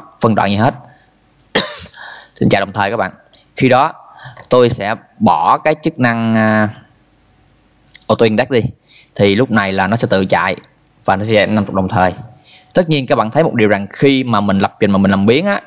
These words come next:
mình không định cái, cái góc xoay á, thì nó nhanh một tí, nhưng mà khi chạy trên máy á, chắc chắn sẽ chậm hơn. Các bạn xem nha, nó xoay liên tục luôn nè. Đó. Đây, nó xoay. Nó cứ đồng thời nó chạy thôi.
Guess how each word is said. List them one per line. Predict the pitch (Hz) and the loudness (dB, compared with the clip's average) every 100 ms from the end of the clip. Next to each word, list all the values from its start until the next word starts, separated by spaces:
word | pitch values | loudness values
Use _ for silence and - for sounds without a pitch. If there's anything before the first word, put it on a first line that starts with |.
| - | -6
mình | 104 95 | -2 0
không | 113 117 | 0 0
định | 98 98 | 0 0
cái, | 107 131 135 135 | 2 2 0 -4
cái | 117 | -2
góc | 143 | 0
xoay | - 123 120 | 0 0 0
á, | 139 - - - - _ | -4 -8 -20 -20 -20 _
thì | - 92 95 | 0 2 4
nó | 95 | 2
nhanh | 127 120 | 2 0
một | 101 - | -2 0
tí, | 131 | 0
nhưng | 139 | 0
mà | 127 | -2
khi | 113 | -2
chạy | 95 | 0
trên | 107 113 | -2 0
máy | 123 160 | 0 0
á, | - | 0
chắc | 135 | 0
chắn | 135 | 0
sẽ | 135 | -2
chậm | - 107 | -2 0
hơn. | 113 107 - _ _ _ _ - - | 0 0 -4 _ _ _ _ -14 -4
Các | |
bạn | 98 | -2
xem | 95 110 | 0 0
nha, | 113 | 0
nó | 110 | 0
xoay | 117 110 | 0 0
liên | 104 | 0
tục | 104 95 | 0 0
luôn | 104 | 0
nè. | 98 - | -2 -4
Đó. | 87 95 104 107 107 - - _ _ _ _ _ _ _ _ _ _ _ _ _ _ - | -2 0 0 0 -2 -4 -10 _ _ _ _ _ _ _ _ _ _ _ _ _ _ -4
Đây, | 92 | 0
nó | 104 | 0
xoay. | 107 104 95 - _ - - - | 2 0 -2 -14 _ -20 -14 -2
Nó | 139 | 2
cứ | 156 | 2
đồng | 98 | 2
thời | 95 | -2
nó | 98 | -4
chạy | - - | -2 -2
thôi. | 98 | -2